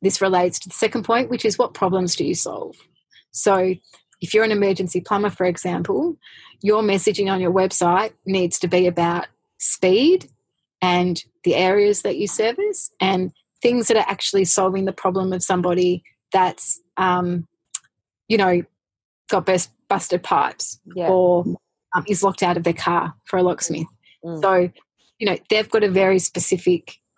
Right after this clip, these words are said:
Speaker 1: problem as opposed to somebody that's trying to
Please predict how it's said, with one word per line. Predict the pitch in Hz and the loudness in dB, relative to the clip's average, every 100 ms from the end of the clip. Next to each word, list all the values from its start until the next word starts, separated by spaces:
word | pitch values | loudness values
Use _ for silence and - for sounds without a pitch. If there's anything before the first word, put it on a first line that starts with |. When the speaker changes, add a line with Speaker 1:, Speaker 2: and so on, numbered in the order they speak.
| - | -6
Speaker 1:
problem | - 185 165 185 277 - _ _ - | -2 0 0 0 -4 -6 _ _ -4
as | 180 - | -2 -2
opposed | - 185 180 175 | -2 2 2 2
to | 180 | 0
somebody | 185 180 175 170 | 0 2 2 2
that's | - - | 0 -2
trying | - 170 | 0 2
to | 165 165 | 2 -2